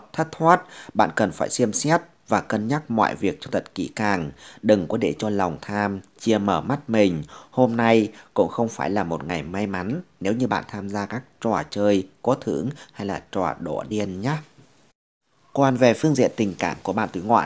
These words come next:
trong ngày này, đối với những bạn đang còn độc thân,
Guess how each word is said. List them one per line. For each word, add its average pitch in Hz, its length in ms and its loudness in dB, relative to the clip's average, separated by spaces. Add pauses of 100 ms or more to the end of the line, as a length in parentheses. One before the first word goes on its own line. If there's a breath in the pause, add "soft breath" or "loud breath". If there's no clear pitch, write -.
trong 139 120 0
ngày 110 140 -2
này, 90 400 -2 (280 loud breath)
đối 107 200 6
với 147 200 2
những 101 220 -2
bạn 101 220 -2
đang 113 260 -2
còn 101 180 4
độc 80 200 -2
thân, 113 360 2